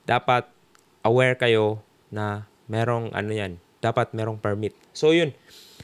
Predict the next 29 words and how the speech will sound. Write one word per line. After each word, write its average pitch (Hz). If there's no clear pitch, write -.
So, 139
Q 185
R 185
code 175
scanning, 180
nas-, 127
na 131
ano 143
rin 143
natin, 143
ilang 123
device. 127
So, 143
sa 156
bahay 156
namin, 143
eto, 156
sa 127
default 160
na 131
router, 127
tiniturn 160
off 165
lang 131
namin 123
etong 117
Wi-Fi 107
nito. 101
Kasi, 135